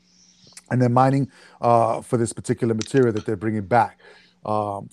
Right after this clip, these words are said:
for the colony so that they can, you know, have enough to grow food and,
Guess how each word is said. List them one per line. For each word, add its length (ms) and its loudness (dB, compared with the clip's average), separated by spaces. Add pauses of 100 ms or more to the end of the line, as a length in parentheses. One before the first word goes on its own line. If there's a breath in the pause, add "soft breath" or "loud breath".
(120)
for 240 2
the 100 -6
colony 600 2
so 140 -10
that 140 -6
they 120 -6
can, 640 -6
you 80 -8
know, 200 0
have 280 2
enough 260 -2
to 280 0
grow 300 4
food 640 4
and, 240 -2